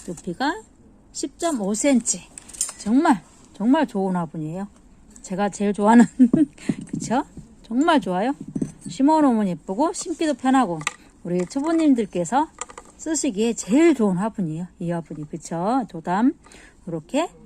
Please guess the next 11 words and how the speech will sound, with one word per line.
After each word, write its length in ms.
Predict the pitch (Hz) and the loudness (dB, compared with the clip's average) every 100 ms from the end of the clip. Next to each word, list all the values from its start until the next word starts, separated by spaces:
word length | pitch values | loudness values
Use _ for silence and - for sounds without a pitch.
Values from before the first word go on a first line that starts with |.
| - | -12
용량이 400 | 175 170 170 160 - | -4 -2 -2 -4 -10
큰답니다. 720 | - 330 330 320 302 214 247 - - | -8 -4 -2 0 0 -2 -8 -10 -12
큼닥해요. 760 | - 311 220 170 - 285 202 - - - - - 190 | -2 -2 0 -4 -2 -2 -2 -8 -20 -20 -20 -16 -10
이거는 480 | 170 175 233 320 277 | -6 0 4 4 2
중형 300 | - 180 175 - | 0 0 0 -2
사이즈 320 | 165 160 156 | -4 -4 -4
화분이죠. 720 | 170 240 254 185 147 202 294 - - - - | -4 -2 -2 -4 -2 -2 -2 -4 -12 -8 -4
여기에 640 | 196 247 277 226 294 254 160 | -2 2 2 4 4 2 0
롱분이 440 | 185 262 339 349 | 2 4 4 2
들어가 240 | 226 190 170 | 2 0 -2
있더라고요. 580 | 147 - 156 147 180 | -6 -10 -12 -10 -10